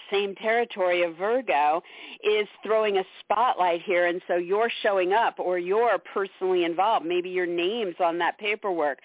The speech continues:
Maybe you're in that interview for that job. Maybe you're seeing the doctor for your health. Maybe you're at the adoption center to get the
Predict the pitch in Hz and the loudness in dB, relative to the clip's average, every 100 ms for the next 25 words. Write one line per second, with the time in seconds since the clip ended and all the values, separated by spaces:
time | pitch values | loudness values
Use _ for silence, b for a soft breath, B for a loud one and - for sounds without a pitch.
0 | B B 247 - 202 208 208 190 196 202 | B B -14 -2 0 0 -2 0 2 2
1 | 196 196 214 214 185 185 180 170 180 - | 0 0 0 0 0 2 0 -2 -6 0
2 | 180 175 160 156 180 190 196 160 175 180 | 0 2 0 0 0 2 0 0 -2 -2
3 | 185 180 180 175 - 214 220 190 165 170 | -2 0 0 -2 -10 -6 -2 -2 0 0
4 | 190 - 170 - 165 156 160 196 175 - | 0 -2 -8 -4 -4 -4 -2 0 0 -2
5 | 170 175 185 185 180 175 175 B B B | -2 -2 -2 0 2 2 0 B B B
6 | - 214 240 214 208 226 233 - 202 240 | -2 -2 -4 -4 0 0 -2 -2 -4 -4
7 | - 190 190 185 196 190 190 190 190 | -2 0 0 -2 -4 -4 -2 0 0